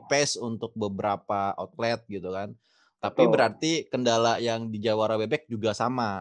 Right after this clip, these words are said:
Speaker 1: apa namanya, di manajemen, termasuk di
Speaker 2: Di
Speaker 1: sistem tadi ya, yang Chef, apa
Speaker 2: Iya.
Speaker 1: namanya, eh, apa namanya, pertimbangkan masalah sistem, eh, dari mulai karyawan, S D M, pergudangan, dan lain sebagainya. Tapi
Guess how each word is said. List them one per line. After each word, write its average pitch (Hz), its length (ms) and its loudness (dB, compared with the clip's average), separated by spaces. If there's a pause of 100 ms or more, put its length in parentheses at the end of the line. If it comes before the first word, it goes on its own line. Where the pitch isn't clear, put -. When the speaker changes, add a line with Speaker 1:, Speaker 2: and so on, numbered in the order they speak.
Speaker 1:
apa 98 300 -10
namanya, 110 360 -6
di 107 140 -6
manajemen, 95 840 -8 (100)
termasuk 104 600 -8
di 104 180 -8 (220)
Speaker 2:
Di 98 80 -8
Speaker 1:
sistem 104 480 -6
tadi 101 320 -6
ya, 87 240 -4
yang 90 240 -14
Chef, 85 260 -14 (100)
apa - 120 -18
Speaker 2:
Iya. 123 240 2
Speaker 1:
namanya, 90 360 -14
eh, 87 540 -18 (600)
apa 101 240 -12
namanya, 104 220 -12
pertimbangkan 98 520 -6
masalah 92 460 -8
sistem, 107 480 -8
eh, 90 160 -6
dari 92 220 -6
mulai 92 200 -10
karyawan, 110 440 0
S 107 100 -8
D 120 160 -2
M, 120 160 -2
pergudangan, 104 480 -2
dan 92 160 -6
lain 90 80 -10
sebagainya. 87 480 -10 (320)
Tapi 151 240 2